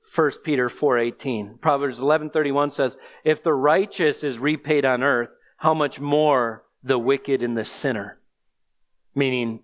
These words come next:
in the future. So this idea is always been there. God refines his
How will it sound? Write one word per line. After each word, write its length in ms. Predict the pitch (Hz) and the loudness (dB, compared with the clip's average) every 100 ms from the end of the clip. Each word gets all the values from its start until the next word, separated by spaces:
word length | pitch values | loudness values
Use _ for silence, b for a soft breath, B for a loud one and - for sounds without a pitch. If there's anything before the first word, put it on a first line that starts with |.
| - | -8
in 160 | 151 127 | -2 -2
the 100 | 117 | -2
future. 520 | 151 139 - 101 - _ _ _ - | -4 -4 -6 -14 -16 _ _ _ -2
So 200 | 165 151 | 0 2
this 200 | 156 175 | 2 4
idea 800 | 160 160 151 180 151 131 127 _ _ _ _ | 2 2 2 4 4 2 0 _ _ _ _
is 440 | 165 139 131 117 - - | 2 4 2 -2 -8 0
always 440 | 156 156 139 117 | 2 2 -4 -4
been 220 | 147 151 | -2 0
there. 160 | 127 120 | 0 0
God 280 | 131 143 135 | 2 2 2
refines 960 | 131 - - 156 139 123 110 107 - _ _ - | -2 -4 0 0 0 -2 -6 -10 -16 _ _ -2
his 460 | 143 120 107 - | 2 2 -2 -12